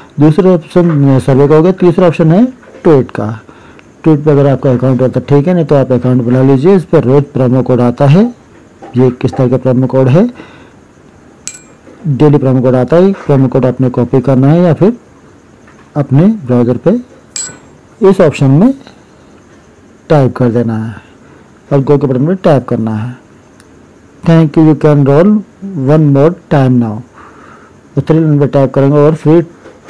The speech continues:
टीआरएक्स आपको roll करने के लिए मिल जाएगा। देख सकते हैं आप, तीन लाख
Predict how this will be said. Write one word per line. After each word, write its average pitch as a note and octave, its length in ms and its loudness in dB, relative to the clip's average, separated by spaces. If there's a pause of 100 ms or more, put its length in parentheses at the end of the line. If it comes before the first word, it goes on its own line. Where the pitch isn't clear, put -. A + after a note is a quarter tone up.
(100)
टीआरएक्स C#3 600 0
आपको B2 380 -2 (1000)
roll C#3 160 2
करने A#2+ 280 -2
के A#2 80 -4
लिए F#3 180 0
मिल C#3+ 320 0
जाएगा। G2+ 440 -10 (2000)
देख C3+ 240 0
सकते F3 260 -4
हैं D#3+ 200 4
आप, G3+ 120 -2 (1400)
तीन F3 260 4
लाख E3+ 200 4